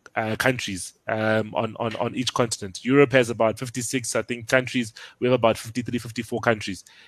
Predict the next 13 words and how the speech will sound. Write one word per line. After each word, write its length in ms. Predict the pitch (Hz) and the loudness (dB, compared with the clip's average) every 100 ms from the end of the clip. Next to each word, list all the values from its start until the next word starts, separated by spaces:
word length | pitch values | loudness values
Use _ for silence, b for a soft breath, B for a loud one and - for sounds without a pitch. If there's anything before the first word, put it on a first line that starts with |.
| b | b
Uh, 360 | - 110 113 110 | 0 4 4 4
but 200 | 104 120 110 | 4 2 2
we 480 | 151 165 165 - - - | 2 4 2 -2 -8 -8
ha-, 80 | 123 - | -6 -2
get 160 | 117 127 | 0 2
five 260 | - 147 127 | 6 4 4
slots, 360 | 139 131 - | 4 4 2
they 100 | - | 0
get 220 | 120 123 | 0 2
thirteen 260 | - 131 131 | 0 0 -2
slots. 380 | - 110 101 - B B B _ | -2 -4 -4 -10 B B B _
We 280 | 120 165 190 | -2 4 8
have, 180 | 180 | 8